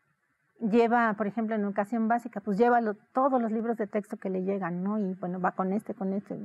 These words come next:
y no le da tiempo de hacer mucho más. Eh, en cambio, si tengo una comunidad de maestros que se organiza, que generan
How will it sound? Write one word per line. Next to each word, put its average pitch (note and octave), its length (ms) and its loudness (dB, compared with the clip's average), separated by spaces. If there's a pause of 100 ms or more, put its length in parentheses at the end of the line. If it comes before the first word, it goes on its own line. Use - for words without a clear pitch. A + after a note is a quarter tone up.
(100)
y A#3 140 0
no A3+ 180 4
le A#3+ 160 2
da A3+ 120 4
tiempo A3 300 -2
de G3 60 -2
hacer G3 200 -4
mucho F#3 280 -4
más. - 260 -16 (600)
Eh, G3 720 -2
en A#3 140 2
cambio, A#3+ 240 4
si B3 140 0
tengo C4 240 4
una B3+ 200 4
comunidad G#3 440 2
de C4 60 0
maestros G#3+ 500 -4
que F#3+ 120 -4
se - 140 -6
organiza, F#3+ 720 0
que F#3 160 -4
generan F#3+ 800 2